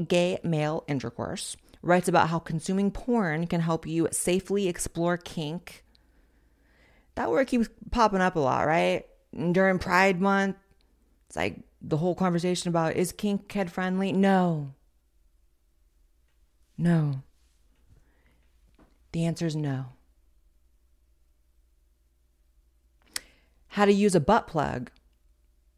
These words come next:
<laughs> I'm sorry. It's just a crazy thing to read. You know what I'm saying? It's like, I'm not,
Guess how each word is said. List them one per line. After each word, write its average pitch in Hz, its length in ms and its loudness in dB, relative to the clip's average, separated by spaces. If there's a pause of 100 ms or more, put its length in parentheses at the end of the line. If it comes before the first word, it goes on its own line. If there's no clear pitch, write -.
(440)
<laughs> - 60 -6 (1300)
I'm 294 100 -4
sorry. 262 420 0 (960)
It's 202 120 8
just 254 160 2
a 233 60 8
crazy 196 360 6
thing 180 200 8
to 160 100 2
read. 147 160 2
You 220 60 8
know 240 80 8
what 240 40 6
I'm 233 60 6
saying? 233 140 4
It's 214 120 2
like, 202 140 6 (220)
I'm 180 200 2
not, 190 460 0